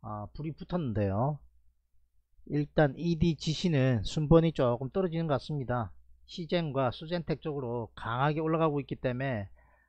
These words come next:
적당한 흐름입니다만, 그죠? 잘 챙겨보시기 바랍니다. 엘지 화학은 기회가 다가오고 있습니다. 한 번 더 쾅 하고 빠지면,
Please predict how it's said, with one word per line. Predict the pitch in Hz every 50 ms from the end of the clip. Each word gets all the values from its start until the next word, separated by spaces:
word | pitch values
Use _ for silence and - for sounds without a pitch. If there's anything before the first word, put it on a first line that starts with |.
| _ _ _ _ - - -
적당한 | - 156 147 - - 175 175 165
흐름입니다만, | 139 139 165 170 165 147 127 123 113 123 120 117 113 127 139 131 113 92 - - - - _ _ _ _ _ _ _ _ - _ _ -
그죠? | 117 110 147 160 185 185 _ - - - - - - _ - _ _ _ _ _ _ _ _ _ _ _ _ _ _ _ _ _ _ _ _ _ _ _ _ _ _ _ _ _ _ -
잘 | - - 113 -
챙겨보시기 | - 160 151 131 - 147 143 - 185
바랍니다. | 147 143 139 143 143 139 107 104 98 92 101 123 139 - _ - - - - - - - - - - - - - - - - - - - - - - - - - - - - - _ _ - - - - - _ _ _ _ - - - - - -
엘지 | - 147 175 180 175 180
화학은 | 185 160 143 143 139 135 143 127 -
기회가 | - - - - 156 180 185 190 170 160 143 123 107 - - - - - _ - _ _ - - -
다가오고 | - 151 170 160 175 160 139 123 120
있습니다. | 107 - - 123 113 117 101
한 | 107 135
번 | 143 175 180
더 | 180 196 - - -
쾅 | 147 156 - 170 175 175
하고 | 185 175
빠지면, | - 180 180 165 185 175 147 120 101